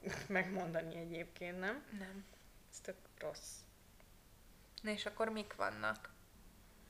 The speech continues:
Speaker 1: Azt hiszem, hogy nekem ez a new adult könyvek lesznek most már a nekem való kategóriák, csak úgy mellékesen
Speaker 2: Sok
Speaker 1: megjegyzem.
Speaker 2: szex.
Speaker 1: Én nemrég tudtam, nem,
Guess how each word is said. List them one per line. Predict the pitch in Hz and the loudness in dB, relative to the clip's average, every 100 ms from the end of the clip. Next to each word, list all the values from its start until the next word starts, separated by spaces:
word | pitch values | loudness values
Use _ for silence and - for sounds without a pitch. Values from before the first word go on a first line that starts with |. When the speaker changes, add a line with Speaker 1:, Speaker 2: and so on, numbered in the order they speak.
| - | 4
Speaker 1:
Azt | - 285 | 12 12
hiszem, | 269 202 | 12 12
hogy | 190 | 12
nekem | 180 180 185 | 10 8 8
ez | 180 | 10
a | 180 175 - | 12 12 10
new | 196 190 | 8 8
adult | 170 160 165 165 - 156 - - | 10 8 6 0 0 -2 -2 0
könyvek | 185 165 160 | 0 2 2
lesznek | - 165 - 170 | 2 0 0 -4
most | 175 170 - | -2 -2 0
már | 180 170 | 2 2
a | 160 160 160 185 - - - - - - - - - | 2 2 0 -4 -10 -14 -16 -16 -16 -14 -12 -12 -4
nekem | 180 - 175 | -2 2 2
való | 175 170 175 180 - - | 4 4 4 2 -4 -4
kategóriák, | 165 185 175 185 185 190 190 - - - | -2 0 0 2 4 4 2 -2 -10 -10
csak | - - | -10 -4
úgy | 185 180 - | -4 -4 -8
mellékesen | 190 190 170 175 180 - 185 | 0 2 2 0 0 0 4
Speaker 2:
Sok | 180 196 | 12 12
Speaker 1:
megjegyzem. | 185 - 208 202 | 12 12 12 12
Speaker 2:
szex. | - - - 214 | 4 6 12 12
Speaker 1:
Én | 214 | 12
nemrég | 285 302 240 202 | 12 12 12 12
tudtam, | - 254 - 202 240 | 12 10 12 12 12
nem, | 233 208 240 | 12 12 12